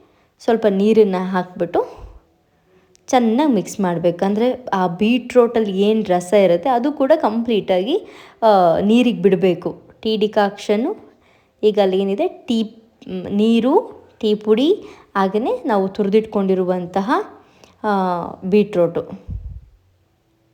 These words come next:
ಅಷ್ಟನ್ನು ಹಾಕಿದ ಮೇಲೆ ಕ್ಲೀನಾಗಿ ಈ ರೀತಿಯಾಗಿ ಮಿಕ್ಸ್ ಮಾಡ್ಕೋಬೇಕು.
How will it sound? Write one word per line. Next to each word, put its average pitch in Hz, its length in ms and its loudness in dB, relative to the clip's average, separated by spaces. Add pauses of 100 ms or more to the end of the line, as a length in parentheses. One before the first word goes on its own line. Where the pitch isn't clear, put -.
(1700)
ಅಷ್ಟನ್ನು 226 560 -2
ಹಾಕಿದ 190 500 -2
ಮೇಲೆ 180 320 -4
ಕ್ಲೀನಾಗಿ 202 520 -4
ಈ - 20 -2
ರೀತಿಯಾಗಿ 190 520 -2
ಮಿಕ್ಸ್ 196 360 -4
ಮಾಡ್ಕೋಬೇಕು. 165 720 -4